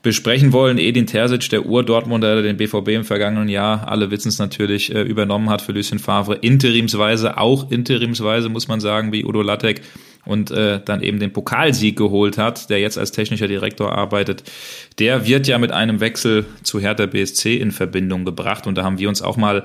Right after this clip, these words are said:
ja, ein bisschen umgehört. Ähm, da ist es ja jetzt so, dass, ähm, Freddy Bobic ganz klar gesagt hat, äh, dass, äh, Paul Dardai die volle Rückendeckung genießt und, äh, das auch weiterhin,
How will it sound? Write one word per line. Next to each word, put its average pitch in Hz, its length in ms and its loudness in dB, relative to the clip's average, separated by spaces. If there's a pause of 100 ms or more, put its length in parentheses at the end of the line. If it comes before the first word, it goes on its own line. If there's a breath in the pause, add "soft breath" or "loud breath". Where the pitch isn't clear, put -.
(540 loud breath)
ja, 95 240 0
ein 98 200 -2
bisschen 110 600 2
umgehört. 120 800 4
Ähm, 107 460 2 (760)
da 113 100 2
ist 90 180 2
es 123 60 2
ja 120 80 6
jetzt 113 180 2
so, 117 140 0
dass, 117 280 0
ähm, 113 500 -2
Freddy 117 260 -2
Bobic 117 380 -2
ganz 113 180 -4
klar 113 220 0
gesagt 107 360 -2
hat, 113 220 0
äh, 107 300 -4
dass, 107 320 -2
äh, 113 120 -8
Paul 101 300 -2
Dardai 107 460 0
die 104 100 -4
volle 107 380 0
Rückendeckung 120 640 0
genießt 113 580 2
und, 113 320 -4
äh, 110 160 -4
das - 220 -4
auch 101 120 -6
weiterhin, 107 600 -2